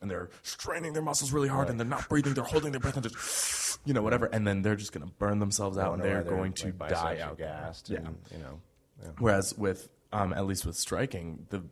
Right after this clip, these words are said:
Speaker 1: the most valuable key takeaway, and, you know, anytime I have clients or any, anytime I have, you know, somebody I'm, I'm training, um, they have to learn very quickly that you're not made of glass.
Speaker 2: Nope.
Speaker 1: You can get punched in the face.
Speaker 2: Oh, you can take it.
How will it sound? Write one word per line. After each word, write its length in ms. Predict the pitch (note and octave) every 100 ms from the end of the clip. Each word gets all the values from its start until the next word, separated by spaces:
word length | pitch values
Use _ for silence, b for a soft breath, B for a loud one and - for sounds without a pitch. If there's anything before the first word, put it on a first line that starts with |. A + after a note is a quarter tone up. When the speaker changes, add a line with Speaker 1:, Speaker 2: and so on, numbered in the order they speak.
| G2
Speaker 1:
the 100 | F#2
most 500 | F2+ F#2+ G2 A#2+ -
valuable 440 | G2 F2+ F#2+ F2+ F2
key 220 | - F#2+
takeaway, 440 | F#2+ G2 F2 F2+
and, 100 | F2
you 60 | F2
know, 100 | E2+
anytime 400 | F2 F2 F#2 F2
I 60 | E2
have 200 | E2+ -
clients 380 | F#2 F2 F2 F2
or 60 |
any, 140 | E2+ E2
anytime 380 | - F2+ F2 E2+
I 60 | E2
have, 140 | E2 -
you 120 | F2
know, 100 | E2
somebody 280 | E2 E2+ D#2+
I'm, 180 | D#2+ D#2
I'm 300 | - E2 D#2+ - _ _ - -
training, 480 | - F2+ G2 D#2 C#2 _ _ -
um, 480 | F2 E2+ E2 D#2 G#2 b b b b b
they 100 | G2+
have 160 | F#2+ G#2
to 60 | G#2
learn 360 | G2 F#2 F#2
very 200 | F2 E2+
quickly 400 | F2 G#2 A2+ D#2
that 280 | E2 D#2+ D#2+ - b b b _ _
you're 160 | - G2+
not 160 | G#2 F#2
made 160 | G2+
of 80 | -
glass. 520 | - - - - - - _ _ _ _ -
Speaker 2:
Nope. 120 | G2
Speaker 1:
You 140 | A2+ B2
can 180 | E3
get 220 | C#3+ A#2+ -
punched 280 | A#2 G#2+
in 100 | A2
the 60 | G#2
face. 440 | G2 F#2+ B2+ - -
Speaker 2:
Oh, 40 |
you 100 | E2+
can 140 | F#2 E2+
take 200 | E2+ C2+
it. 140 | -